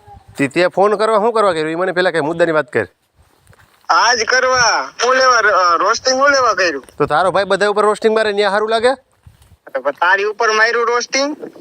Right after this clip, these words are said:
Speaker 1: તો ઈ ભલે ને ગમે, મારા ઉપર નથી માર્યું, પણ બીજા ઉપર મારે તો ખરી ને.
Speaker 2: એટલે તા એમ નહીં, તું તારા મનમાં સમજે શું, રાજા જ સમજેશ ને?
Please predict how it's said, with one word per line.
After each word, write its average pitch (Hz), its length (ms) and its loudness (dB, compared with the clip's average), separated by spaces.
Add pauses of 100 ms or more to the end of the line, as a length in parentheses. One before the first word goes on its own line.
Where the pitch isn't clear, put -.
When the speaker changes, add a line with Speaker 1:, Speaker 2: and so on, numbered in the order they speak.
(120)
Speaker 1:
તો 160 160 2
ઈ 185 180 2
ભલે 208 240 0
ને 247 80 -2
ગમે, 233 300 2
મારા 226 220 0
ઉપર 226 140 -2
નથી 220 160 -2
માર્યું, 226 180 2
પણ 196 100 2
બીજા 185 200 2
ઉપર 208 140 -2
મારે 196 220 0
તો 208 100 0
ખરી 226 220 -2
ને. 269 80 0 (1500)
Speaker 2:
એટલે 143 240 -4
તા - 240 2
એમ 202 120 2
નહીં, 247 220 0
તું 233 220 0
તારા 220 240 2
મનમાં 240 360 -2
સમજે 247 360 -2
શું, 247 200 0
રાજા 220 280 2
જ 226 40 0
સમજેશ 269 380 -2
ને? 262 180 -4